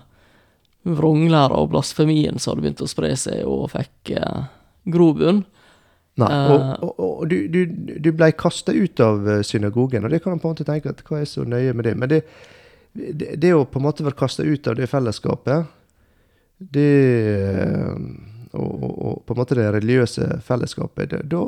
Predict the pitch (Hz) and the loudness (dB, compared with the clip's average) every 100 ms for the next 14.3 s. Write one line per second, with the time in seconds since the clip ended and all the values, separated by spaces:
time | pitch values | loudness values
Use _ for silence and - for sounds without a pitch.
0 | - 170 170 180 - 170 - 135 135 - | -4 -4 -2 -2 -2 -4 -4 -4 -4 -4
1 | 147 113 - 117 127 139 135 110 113 135 | -2 -2 -2 -2 -2 -2 -4 -2 0 4
2 | 143 143 165 156 110 110 127 - 101 101 | 4 6 4 2 -2 -4 -6 -4 -2 -2
3 | 98 107 101 - 104 104 123 - - 98 | -4 -6 -6 -4 -2 -2 -4 -8 -2 0
4 | 98 104 - - - - - 92 269 330 | 2 0 -2 -8 -8 -6 -6 -6 0 2
5 | 139 143 139 - 170 165 247 - - 147 | 2 2 0 -2 0 0 -2 -8 -2 -2
6 | 131 - 143 139 - 156 - 139 135 - | -2 -4 -4 -4 -2 -2 -2 -4 -6 -6
7 | - 131 - - - _ _ - 135 131 | 0 0 0 -6 -20 _ _ -8 -4 -2
8 | 143 131 104 143 _ - 113 156 147 143 | -2 0 0 -2 _ -10 -6 -2 -2 0
9 | 139 135 135 135 131 _ _ _ _ _ | 0 0 -2 -4 -8 _ _ _ _ _
10 | _ _ - 143 - _ _ - - _ | _ _ -4 -4 -4 _ _ -20 -20 _
11 | _ 180 175 233 - - - - - - | _ -2 0 0 0 -8 -16 -20 -20 -20
12 | _ _ _ - - - 226 - 220 - | _ _ _ -10 -6 -4 -4 -2 -2 0
13 | 170 151 - - - - 185 131 - 139 | 0 0 -2 -12 -10 -2 -2 -2 -2 2
14 | 151 156 156 | 2 2 2